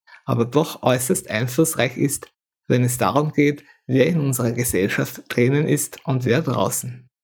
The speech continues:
Wir alle können ableistisch sein, egal ob wir behindert oder nicht behindert sind. Wir alle haben Vorstellungen darüber, was normal ist und was nicht. Und diese Vorstellungen beeinflussen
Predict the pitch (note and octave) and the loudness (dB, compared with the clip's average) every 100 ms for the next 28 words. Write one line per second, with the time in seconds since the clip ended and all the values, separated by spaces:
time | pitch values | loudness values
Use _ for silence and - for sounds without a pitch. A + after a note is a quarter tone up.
0 | _ - D3 - D#3 C#3 F2 - - A2+ | _ 2 2 4 2 2 -2 -6 -4 -2
1 | C3 B2+ B2 D#3+ C3 - - - - F#2 | 0 2 2 2 0 -2 -6 -6 -2 -4
2 | - - _ _ _ _ - B2 G2 D#3 | -4 -10 _ _ _ _ -4 0 2 0
3 | - G2 C3+ A#2 B2+ B2+ C3+ F3 F3+ C#3 | -2 -2 -2 -2 0 0 2 2 0 -2
4 | D3 B2+ B2+ - C3 A#2+ G2+ - F#2+ F#2 | 0 2 -2 -4 -4 -2 -2 -4 -6 -6
5 | - _ _ _ _ _ _ B2+ - G2 | -10 _ _ _ _ _ _ 0 2 2
6 | A2+ D3 E3+ - - C3 C3 B2+ - A2+ | 2 2 0 -8 -8 -2 -2 -2 -2 -2
7 | A#2+ - C3+ C3+ B2 F#2 A2 C3+ C#3+ D#3+ | 0 0 0 -2 0 0 0 0 2 0
8 | - _ - B2 - A#2+ G2+ E2 A2+ D3+ | -2 _ -6 -4 -2 -4 -2 0 2 0
9 | E3+ - - D3+ D3 - C3+ C3+ - - | -2 -6 -4 0 0 0 0 0 -4 -14
10 | - _ _ _ - - _ _ _ _ | -20 _ _ _ -20 -20 _ _ _ _
11 | - C#3 B2+ - D#3 E3+ G#3 - C#3 C#3 | -2 -2 0 0 0 2 0 0 0 0
12 | - C#3 C#3 C3+ B2 - F#2 B2+ D#3 D#3 | 2 0 0 -2 -2 -2 -2 0 0 0
13 | D#3+ D#3+ | -2 -6